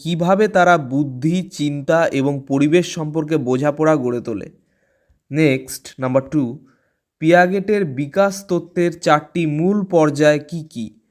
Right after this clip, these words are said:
তো পিয়াগেটের বিকাশ তত্ত্বের চারটি মূল পর্যায় হলো সেন্সরি মোটর, প্রি অপারেশনাল, কংক্রিট অপারেশনাল এবং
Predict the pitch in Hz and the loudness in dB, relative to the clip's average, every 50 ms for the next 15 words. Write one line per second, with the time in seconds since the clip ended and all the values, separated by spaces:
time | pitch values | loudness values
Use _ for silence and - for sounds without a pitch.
0 | _ _ _ _ _ 123 127 131 - 151 160 170 175 180 185 190 185 190 190 190 | _ _ _ _ _ -12 -12 -6 0 2 4 4 4 4 2 0 0 2 2 2
1 | 185 156 127 139 139 - 180 175 175 170 - - 175 165 165 - 175 175 165 170 | 2 0 -2 -4 -2 0 0 0 0 -2 -6 -6 -6 -6 -6 -4 -4 -4 -4 -2
2 | - 160 143 143 - 160 151 139 139 143 160 180 185 165 - 165 156 151 151 165 | -2 -2 -2 -2 -2 -2 -2 -2 -2 0 0 0 0 0 0 0 0 2 2 2
3 | 165 160 165 160 147 127 120 117 123 - _ _ _ _ _ _ _ - - - | 2 2 2 0 0 0 0 -2 -6 -8 _ _ _ _ _ _ _ -8 -2 0
4 | 160 170 165 170 160 - 190 190 196 190 180 170 160 160 175 170 175 175 - - | 0 0 0 -2 0 2 2 2 2 2 0 0 0 0 -2 -2 -2 -4 -6 -12
5 | _ _ _ _ _ _ _ _ _ - 180 202 214 214 - - 139 135 - 165 | _ _ _ _ _ _ _ _ _ -4 -2 0 0 0 2 2 2 2 2 2
6 | 156 160 160 156 - 175 165 160 160 165 180 202 208 - _ _ _ _ _ _ | 2 2 2 0 0 -2 -2 -2 -2 -4 -4 -6 -8 -14 _ _ _ _ _ _
7 | _ _ _ _ - 156 156 160 165 156 156 196 220 214 180 190 165 156 160 160 | _ _ _ _ 4 4 4 4 2 -2 -4 -4 -4 -2 0 0 0 0 0 0
8 | 160 156 151 156 - 170 156 156 160 175 196 214 - _ _ _ _ - 180 185 | 2 2 0 0 -4 -6 -4 -4 -4 -6 -6 -8 -12 _ _ _ _ -4 -2 0
9 | 170 135 120 120 147 | 2 2 0 0 -4